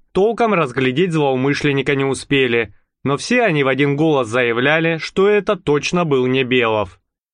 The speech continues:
Тогда кто? На роль сообщника доктора лучше всего подходил его же шофер. В гараже Гака про него,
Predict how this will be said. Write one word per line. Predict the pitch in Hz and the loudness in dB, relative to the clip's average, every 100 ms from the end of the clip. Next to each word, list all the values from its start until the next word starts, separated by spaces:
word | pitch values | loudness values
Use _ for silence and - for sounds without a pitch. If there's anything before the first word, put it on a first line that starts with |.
| _ - | _ -4
Тогда | 131 131 156 | -4 0 -2
кто? | 147 - 147 113 95 _ _ _ _ _ - | -2 -2 -2 -2 -6 _ _ _ _ _ -6
На | 127 147 | -2 0
роль | 196 247 | 0 -2
сообщника | 180 160 143 175 180 160 143 131 | -2 0 2 0 0 -2 -2 -2
доктора | 113 156 185 190 170 160 156 - | 0 0 0 -2 0 0 -2 -8
лучше | 143 233 254 233 | -2 -2 0 -2
всего | - 143 180 | 0 0 0
подходил | 185 - 190 147 135 | -4 -2 0 0 0
его | 143 160 127 | 2 2 0
же | 120 | 0
шофер. | 117 139 123 135 123 107 95 _ _ _ _ _ | -2 -4 -2 -2 -2 -4 -10 _ _ _ _ _
В | 117 | -6
гараже | 113 135 139 139 139 | -2 0 0 -2 -2
Гака | 117 160 175 156 | 0 0 0 -2
про | - 123 | -2 -2
него, | 120 131 160 190 | 0 0 2 0